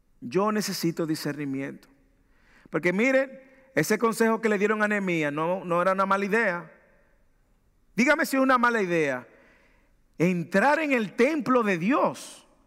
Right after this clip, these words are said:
que Dios acababa de levantar, que estaba nuevecito. Pero es una idea, a-, hasta por curiosidad. Entrar con un sacerdote al templo de Dios, eso no es una mala idea. Pero era una falsa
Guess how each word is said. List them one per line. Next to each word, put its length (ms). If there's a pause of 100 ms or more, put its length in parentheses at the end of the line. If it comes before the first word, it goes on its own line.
(120)
que 120
Dios 160
acababa 340
de 120
levantar, 540
que 80
estaba 260
nuevecito. 640 (560)
Pero 140
es 80
una 140
idea, 320
a-, 200
hasta 240
por 180
curiosidad. 800 (1300)
Entrar 500
con 140
un 80
sacerdote 560
al 120
templo 300
de 140
Dios, 300
eso 180
no 60
es 60
una 100
mala 180
idea. 320 (2000)
Pero 160
era 100
una 160
falsa 680